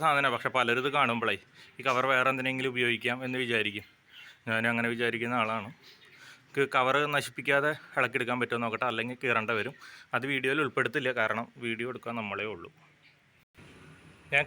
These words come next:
കീറുകയാണ് ചെയ്തത്. ഇതങ്ങനെ തന്നെ ഞാൻ just നട്ടിട്ട്, ബാക്കിയും കൂടെ നട്ടിട്ട്, ഇതും ബാക്കിയും കൂടെ നട്ടട്ടെ, ബാക്കി കാണിച്ചു തരാം. മൂന്നും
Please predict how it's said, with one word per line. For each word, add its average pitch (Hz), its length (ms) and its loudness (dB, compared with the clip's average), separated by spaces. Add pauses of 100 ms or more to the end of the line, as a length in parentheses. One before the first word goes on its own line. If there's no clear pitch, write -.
കീറുകയാണ് 151 560 4
ചെയ്തത്. 123 340 2 (600)
ഇതങ്ങനെ 143 400 2
തന്നെ 147 240 4 (300)
ഞാൻ 143 180 4 (580)
just 143 220 0 (140)
നട്ടിട്ട്, 139 400 0 (840)
ബാക്കിയും 131 340 2
കൂടെ 131 180 0
നട്ടിട്ട്, 135 360 -2 (960)
ഇതും 139 180 -2 (220)
ബാക്കിയും 123 320 0
കൂടെ 120 160 4
നട്ടട്ടെ, 113 340 -2 (1300)
ബാക്കി 113 280 2
കാണിച്ചു 104 260 0
തരാം. - 160 -10 (1300)
മൂന്നും 147 260 0